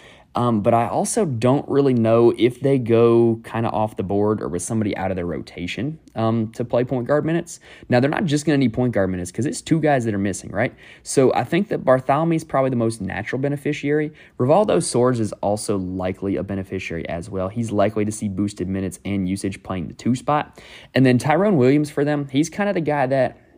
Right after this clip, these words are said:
you know, not really looking at recent performances, he's kinda had some good games in garbage time for Oregon.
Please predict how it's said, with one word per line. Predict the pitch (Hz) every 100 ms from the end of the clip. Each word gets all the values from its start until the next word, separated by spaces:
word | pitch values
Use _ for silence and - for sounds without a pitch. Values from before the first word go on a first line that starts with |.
| _ _
you | 120
know, | 117 110
not | 110 113 151 175 -
really | 139 135 127 110 101 - _ _ -
looking | 123 139 147 147 135 -
at | 113 107 101 -
recent | 110 113 120 120 113
performances, | - 92 104 107 101 92 87 87 - _ _ _ _ _
he's | 160 180
kinda | - 254 247
had | 202 196
some | 165 123 104
good | 107 123 123
games | 113 113 113 110
in | 98 95
garbage | 101 92 95 117 -
time | 127 135
for | 139
Oregon. | 113 156 165 202